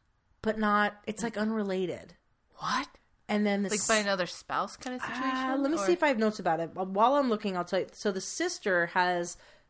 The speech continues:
Speaker 1: custody of the three kids. They live in Seattle. I think they've inherited most, if not all, the money.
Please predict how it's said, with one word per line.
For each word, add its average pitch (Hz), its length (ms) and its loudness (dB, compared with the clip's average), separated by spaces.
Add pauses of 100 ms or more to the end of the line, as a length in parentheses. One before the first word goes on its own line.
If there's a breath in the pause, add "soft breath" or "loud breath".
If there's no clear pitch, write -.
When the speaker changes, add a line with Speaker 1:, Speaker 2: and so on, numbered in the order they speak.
(100)
Speaker 1:
custody 196 380 -2
of 170 80 -2
the 165 60 -10
three 170 220 -6
kids. 185 420 -2
They 185 120 -2
live 165 180 -4
in 202 100 -4
Seattle. 156 760 0 (220)
I 175 80 -10
think 165 160 -8
they've 165 180 -4
inherited 165 600 -4 (220)
most, 170 360 -6
if 170 140 -8
not 165 140 -2
all, 151 120 -2
the 170 80 -10
money. 165 380 -6